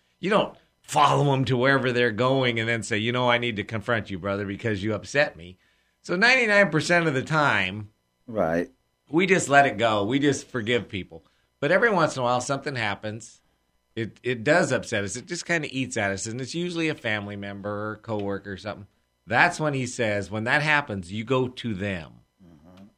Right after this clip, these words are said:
Speaker 2: Somebody you're in relationship with.
Speaker 1: You go to them, and then you tell them, "You know, this is what you did." And most of the time, I'd say, once again, ninety-nine percent of the time, they say, "Man, I didn't really mean that. I'm really sorry. That,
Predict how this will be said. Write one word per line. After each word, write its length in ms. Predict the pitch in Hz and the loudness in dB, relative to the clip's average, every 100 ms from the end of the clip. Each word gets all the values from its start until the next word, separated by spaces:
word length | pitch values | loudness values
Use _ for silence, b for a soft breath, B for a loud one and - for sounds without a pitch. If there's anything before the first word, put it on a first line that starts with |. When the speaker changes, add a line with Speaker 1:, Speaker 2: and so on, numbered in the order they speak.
| _ | _
Speaker 2:
Somebody 300 | 196 214 185 | 2 4 4
you're 180 | 175 175 | 4 4
in 80 | 147 | 4
relationship 600 | 143 160 - - - 76 76 | 4 2 0 -6 -6 -8 -12
with. 160 | 65 | -18
Speaker 1:
You 260 | - 113 180 | -6 -2 0
go 220 | 165 190 | 2 2
to 120 | 185 | 2
them, 380 | 147 139 104 95 | 0 0 0 -4
and 240 | 107 123 131 | -6 -4 -2
then 180 | 139 | -2
you 100 | 135 | -4
tell 220 | 131 143 120 | -4 -4 -4
them, 140 | 113 | -4
"You 80 | 135 | -4
know, 220 | 143 139 | -4 -2
this 200 | 139 147 | -4 -6
is 60 | 127 | -8
what 100 | 101 | -10
you 100 | 107 | -10
did." 200 | 107 107 | -10 -6
And 160 | 151 175 | -4 -2
most 300 | 240 262 254 | -2 -2 -4
of 80 | 139 | -6
the 40 | |
time, 280 | 131 117 107 | -2 -4 2
I'd 240 | 120 160 | 2 2
say, 260 | - 110 101 | 0 -2 -2
once 260 | 98 113 101 | -4 -6 -6
again, 220 | 98 110 | -6 -2
ninety-nine 420 | 107 107 107 104 | -2 -2 -2 -6
percent 220 | 95 95 107 | -10 -10 -8
of 40 | |
the 140 | 98 127 | -6 -4
time, 200 | 147 107 | -4 -4
they 100 | 98 | -8
say, 160 | 101 | -10
"Man, 220 | 90 101 | -12 -10
I 100 | 95 | -10
didn't 240 | 92 90 85 | -12 -14 -18
really 200 | 87 85 | -20 -20
mean 240 | 87 92 | -14 -14
that. 240 | 90 90 85 | -14 -16 -16
I'm 160 | 85 | -18
really 180 | 90 90 | -16 -18
sorry. 540 | 82 95 90 90 85 82 | -14 -10 -8 -8 -12 -14
That, 220 | 85 - | -14 -16